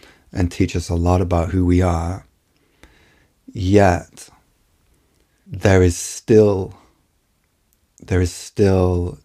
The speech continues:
the, the realization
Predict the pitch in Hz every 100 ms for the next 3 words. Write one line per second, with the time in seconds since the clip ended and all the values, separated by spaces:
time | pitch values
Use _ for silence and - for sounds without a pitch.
0 | _ 113 - 87 87 85 90 _ _ _
1 | _ - 87 87 95 98 95 90 85 90
2 | 87 - - 85 80